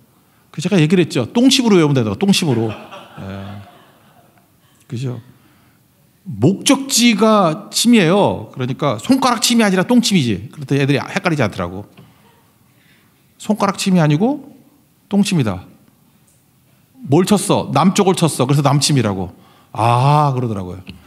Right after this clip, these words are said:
그거 되게 중요한 거 아니에요? 그래서. 그러니까 남침인지 북침인지 헷갈리면 항상 똥침으로 외우면 돼요. 절대 안 틀려, 절대.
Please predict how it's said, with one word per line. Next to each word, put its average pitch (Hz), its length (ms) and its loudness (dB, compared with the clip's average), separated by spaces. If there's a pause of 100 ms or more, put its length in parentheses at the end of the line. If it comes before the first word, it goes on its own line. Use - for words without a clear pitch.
(1120)
그거 - 140 -16
되게 208 160 2
중요한 185 260 4
거 175 100 -2
아니에요? 135 300 -2
그래서. 117 200 -10 (500)
그러니까 98 200 -4
남침인지 165 320 2
북침인지 151 460 -4
헷갈리면 143 880 -4
항상 120 480 -4 (560)
똥침으로 156 420 0
외우면 92 220 -2
돼요. 87 180 -12 (840)
절대 185 300 0
안 143 80 0
틀려, 120 200 -2
절대. 101 520 -8